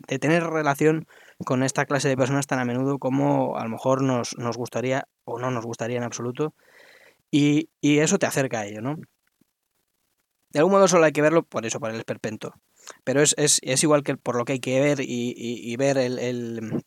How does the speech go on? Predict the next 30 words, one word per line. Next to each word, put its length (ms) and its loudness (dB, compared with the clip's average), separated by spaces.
el 400 -6
orgullo 360 0
gay. 200 0
Por 120 -2
esperpento, 440 0
por 160 -2
lo 80 -2
que 120 -8
pueda 220 0
pasar. 280 -8
En 160 2
unas, 420 2
eh, 200 -2
te 120 -4
puede 180 4
pasar 400 2
que 240 -4
vaya 380 0
un 180 0
militar 420 0
y 60 -6
se 120 -4
dé 100 -2
un 100 0
ostión, 460 -2
eh, 320 -6
cayéndose 360 0
por 100 -4
un 80 0
paracaídas, 760 0